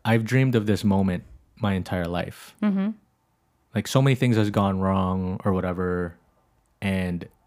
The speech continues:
Speaker 1: now I'm finally here.
Speaker 2: Mm-hmm.
Speaker 1: But for some reason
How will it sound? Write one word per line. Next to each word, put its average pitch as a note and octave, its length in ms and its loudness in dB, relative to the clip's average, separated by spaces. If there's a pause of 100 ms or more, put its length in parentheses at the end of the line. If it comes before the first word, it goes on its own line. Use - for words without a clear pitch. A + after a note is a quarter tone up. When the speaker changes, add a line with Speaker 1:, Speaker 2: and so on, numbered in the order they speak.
(120)
Speaker 1:
now A2+ 260 6
I'm A2+ 100 4
finally G2 400 2
here. E2+ 480 -6 (120)
Speaker 2:
Mm-hmm. G3+ 260 -2 (220)
Speaker 1:
But B2 140 2
for B2+ 120 2
some F#3 280 4
reason G2+ 600 2